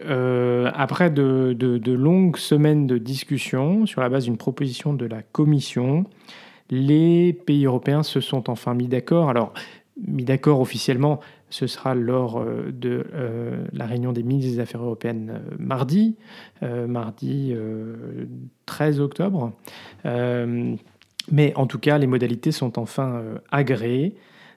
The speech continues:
Euh, donc, un code de couleur unique, hein, donc, euh, vert, orange, rouge, qui correspond à des critères, euh, communs. Euh, donc les trois critères, trois indicateurs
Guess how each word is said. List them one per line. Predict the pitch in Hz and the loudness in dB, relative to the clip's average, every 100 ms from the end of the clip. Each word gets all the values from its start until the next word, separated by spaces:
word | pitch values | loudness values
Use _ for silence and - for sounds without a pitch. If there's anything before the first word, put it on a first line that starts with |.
| _ | _
Euh, | 117 120 120 117 120 | -6 -4 -4 -4 -6
donc, | - 127 143 139 - - - _ | -6 2 2 2 -2 -14 -16 _
un | 143 | 0
code | 156 165 147 | 4 4 4
de | 143 | 2
couleur | - 147 139 131 - | 4 4 4 0 0
unique, | - 151 156 214 220 - - | 2 6 6 4 0 -12 -4
hein, | 131 180 | 0 2
donc, | 143 139 - | 2 0 -2
euh, | 117 113 | -4 -2
vert, | 107 113 135 135 120 - | -2 2 4 2 0 -2
orange, | 123 117 123 120 | -2 0 -2 -2
rouge, | 110 135 165 208 196 - - | 0 4 6 6 6 0 -8
qui | - | -4
correspond | - 127 123 143 131 | -2 -2 -2 -2 0
à | |
des | 117 | -2
critères, | 113 120 - 123 117 | -6 -12 -6 -4 -4
euh, | 113 117 117 117 | -8 -10 -12 -12
communs. | - 160 156 196 - - - - - _ - | 4 6 6 4 0 -16 -20 -20 -20 _ -10
Euh, | 123 123 117 120 117 135 143 147 | -6 -6 -4 -6 -6 -8 -10 -8
donc | 131 113 | -8 -6
les | 123 | -8
trois | 117 147 | -2 0
critères, | 143 139 110 139 135 113 107 - | 0 -2 0 0 0 -2 -10 -16
trois | - 135 127 | -8 -4 -2
indicateurs | 127 123 123 135 131 117 | -2 -2 -2 -2 -2 -6